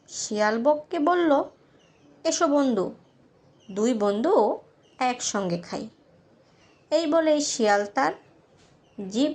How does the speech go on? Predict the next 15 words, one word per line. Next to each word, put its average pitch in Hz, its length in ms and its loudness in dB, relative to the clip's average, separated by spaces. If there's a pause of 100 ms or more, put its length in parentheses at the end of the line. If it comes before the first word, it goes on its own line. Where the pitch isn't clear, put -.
(160)
দিয়ে 294 340 0 (420)
দিব্যি 302 640 0 (500)
ঝোল 214 480 0
টানতে 269 520 0
লাগলো, 170 420 -4 (1000)
কিন্তু 202 400 -4
বক 190 300 2 (140)
তার 254 260 2 (100)
ঠোঁট 269 220 2 (200)
দিয়ে 277 480 2 (680)
কিছুই 339 520 0
তুলে 277 280 0
খেতে 226 320 -2
পারছিল - 560 -4
না। - 180 -12